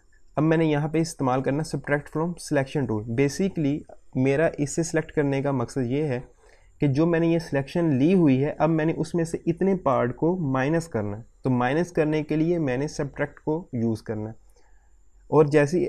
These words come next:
आप इसके आइकन को देखेंगे तो आप देख सकते हैं इसके आइकन के ऊपर प्लस का निशान है,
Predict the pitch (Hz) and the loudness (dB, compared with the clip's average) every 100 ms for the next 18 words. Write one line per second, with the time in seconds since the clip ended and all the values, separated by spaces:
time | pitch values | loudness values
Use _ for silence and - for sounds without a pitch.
0 | - 147 151 160 - 165 143 143 185 180 | 4 6 6 2 2 2 4 2 0 2
1 | 151 127 127 131 139 147 135 135 139 147 | 2 0 -2 -2 0 0 0 0 0 -4
2 | 156 170 165 139 127 147 147 147 139 139 | -2 -4 0 0 0 0 -2 -2 -2 -4
3 | - 117 - 165 170 170 151 180 | -2 -2 0 -2 -2 -2 -4 -4